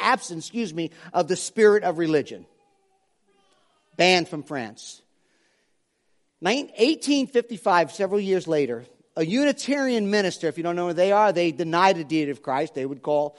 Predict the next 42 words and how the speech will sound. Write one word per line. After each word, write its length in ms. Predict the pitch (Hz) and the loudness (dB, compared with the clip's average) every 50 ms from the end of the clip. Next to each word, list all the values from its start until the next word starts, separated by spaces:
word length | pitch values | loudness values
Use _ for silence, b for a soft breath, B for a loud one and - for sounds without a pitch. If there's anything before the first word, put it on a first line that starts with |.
| b b | b b
what 100 | 131 127 | -6 -2
we 100 | 156 170 | -2 -2
would 120 | 165 117 | -2 -2
call 320 | - 147 147 147 135 b b b b b b | -2 0 0 0 -2 b b b b b b
heretics. 640 | - 185 175 147 135 - 156 180 226 - - - - b b b b b b b _ _ | 0 0 2 2 0 2 0 0 0 0 -8 -16 -16 b b b b b b b _ _
He 200 | - 262 359 392 | 2 2 2 2
picks 260 | - - 254 - - | 2 0 -2 0 2
up 160 | 202 170 - | 0 -2 -2
the 80 | - 160 | -4 -14
song 360 | - - 180 156 156 170 175 | -8 -6 -4 -2 -2 -2 -4
and 60 | 170 | -6
says, 180 | - - 196 180 | -4 -6 -4 -2
"You 60 | 233 | 0
know, 60 | 247 | 0
it's 120 | 269 233 220 | 0 0 -2
a 20 | |
great 240 | 165 208 226 220 220 | 0 0 0 0 2
song. 200 | - 226 202 170 | 2 0 0 0
I 80 | 165 160 | -2 -4
think 180 | - 277 254 | -4 -4 -2
I'll 120 | 233 214 220 | -2 -2 -2
introduce 440 | 202 - 202 165 165 196 180 - | -4 -8 -10 -8 -8 -8 -8 -8
it 100 | 160 147 | -14 -16
to 100 | - 170 | -10 -8
America." 440 | 156 151 175 208 202 165 - 156 - B B B B | -6 -4 -2 -2 -2 -2 -4 -10 -16 B B B B
In 120 | 175 180 | -8 -8
fact, 320 | - - - 294 - - 226 | 0 4 4 4 4 4 2
there's 200 | 214 196 160 202 | 0 0 0 -4
a, 80 | 185 B B B B | -10 B B B B
there's 120 | 202 196 180 | -4 -4 -4
a 60 | 170 | -4
song 380 | - - 285 320 330 311 277 | -2 2 4 4 6 4 4
in, 180 | 233 214 214 220 | 2 -2 -4 -6
in 120 | 226 214 | -6 -8
part 240 | - 220 226 233 233 | -6 -2 0 0 0
of 40 | 214 | 0
this 100 | 208 - | -2 -6
song, 240 | - 247 226 196 170 | -4 -4 -2 -2 -2
which 160 | 156 - 170 | -4 -6 -4
we'll 100 | 175 175 | -4 -2
look 160 | 190 185 - | -2 0 2
at. 220 | 180 160 147 B | 2 2 2 B